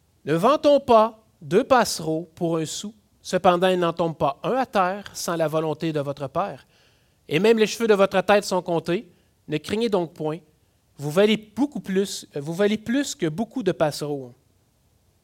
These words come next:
Et ce verset-là, je sais pas pourquoi, m'a immédiatement fait penser à Matthieu six, qui nous dit, « Regardez les oiseaux du ciel, ils ne sèment ni ne moissonnent, et ils n'amassent rien que dans des greniers.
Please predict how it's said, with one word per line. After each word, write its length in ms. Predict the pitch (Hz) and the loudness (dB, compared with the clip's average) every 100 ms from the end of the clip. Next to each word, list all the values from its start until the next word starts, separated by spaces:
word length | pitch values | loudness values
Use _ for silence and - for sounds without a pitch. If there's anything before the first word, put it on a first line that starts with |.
| _ _ _ _ _ _ _ _ _ _ _ - | _ _ _ _ _ _ _ _ _ _ _ -6
Et 100 | 175 | -4
ce 160 | - | 4
verset-là, 560 | 247 254 254 254 240 285 | 4 4 2 4 4 4
je 60 | - | -2
sais 100 | 233 | 0
pas 120 | 254 | 0
pourquoi, 360 | 247 - 254 | 0 2 4
m'a 140 | 240 220 | 4 0
immédiatement 600 | 240 240 214 220 208 202 | -2 -4 -4 -2 0 0
fait 140 | 214 | -2
penser 380 | 208 196 180 214 | -2 0 0 2
à 40 | |
Matthieu 360 | 196 170 - 165 | 2 0 -2 -6
six, 420 | - 240 247 - | -4 -4 -4 -6
qui 140 | - 170 | -4 -4
nous 120 | 165 | -4
dit, « 340 | 151 185 233 | -2 -4 -4
Regardez 480 | 170 196 233 220 208 | 2 4 6 4 2
les 180 | 226 202 | 0 0
oiseaux 240 | 208 196 | 0 -2
du 120 | 208 180 | -6 -8
ciel, 460 | - 240 240 170 - | -4 -2 0 -4 -2
ils 220 | 214 269 | -4 0
ne 100 | 247 | -2
sèment 400 | 240 - 233 220 | -2 -2 -2 -2
ni 100 | 226 | -2
ne 120 | 226 | 0
moissonnent, 580 | 220 220 202 - 226 247 - _ - | 0 0 -2 -4 -6 -8 -16 _ -2
et 200 | 180 214 | 2 2
ils 100 | 220 | 4
n'amassent 480 | 208 208 220 - | 2 4 2 0
rien 460 | 208 170 175 220 247 233 | -4 -4 -2 -2 -2 -10
que 220 | - 180 | -12 -8
dans 340 | 151 160 165 170 160 - | 0 2 2 -2 -8 -20
des 360 | - 156 151 160 | -18 -8 0 0
greniers. 460 | 165 160 185 214 | 2 -2 -2 -6